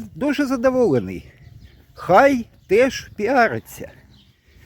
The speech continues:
Я хочу побачити Коломойського, який вийде і скаже: "Та ви взагалі діти, я вас всіх зроблю одним, одним пальцем. Я тільки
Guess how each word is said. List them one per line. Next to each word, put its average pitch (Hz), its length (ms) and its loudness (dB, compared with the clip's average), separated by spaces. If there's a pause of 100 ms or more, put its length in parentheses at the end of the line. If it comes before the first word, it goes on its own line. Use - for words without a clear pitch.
(400)
Я 151 160 4
хочу 277 320 0
побачити 262 540 0
Коломойського, 226 1000 0 (800)
який 170 300 2
вийде 220 320 -2
і 147 140 0
скаже: 139 520 -2 (640)
"Та 180 100 -4
ви 233 140 0
взагалі 233 440 2
діти, 143 580 -6 (1080)
я 190 200 4
вас 220 240 0
всіх 226 260 -4
зроблю 208 640 -2
одним, 196 400 -2
одним 185 420 2
пальцем. 113 640 -2 (920)
Я 175 180 4
тільки 220 640 0